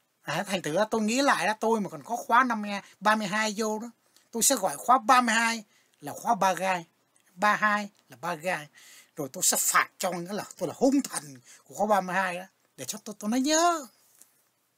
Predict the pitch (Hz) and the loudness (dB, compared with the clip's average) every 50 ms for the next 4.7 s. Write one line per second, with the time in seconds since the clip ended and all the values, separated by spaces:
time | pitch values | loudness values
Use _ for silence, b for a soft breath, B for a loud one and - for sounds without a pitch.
0 | _ _ _ _ _ _ _ _ _ _ 214 226 220 202 - 226 220 214 220 247 | _ _ _ _ _ _ _ _ _ _ -8 -6 -6 -6 -6 -4 -4 0 0 2
1 | 285 277 - 269 277 214 240 214 - 240 214 180 - - 220 196 - - - - | 2 2 2 0 0 0 -2 -6 -6 -6 -8 -8 -6 -4 -4 -4 -4 -6 -12 -18
2 | - _ _ - - - 226 - - 226 - - 190 202 196 165 - - - 139 | -20 _ _ -2 -2 -2 -4 -6 -8 -10 -12 -12 -8 -6 -6 -6 -6 -8 -14 -18
3 | - _ B B B B B B - 147 147 156 170 151 131 151 147 160 202 - | -18 _ B B B B B B 0 0 0 2 0 0 0 0 0 0 -2 -2
4 | 214 180 175 156 135 - - - - 196 202 165 - | -2 -2 0 -2 -2 -4 -8 -8 -2 0 0 0 -2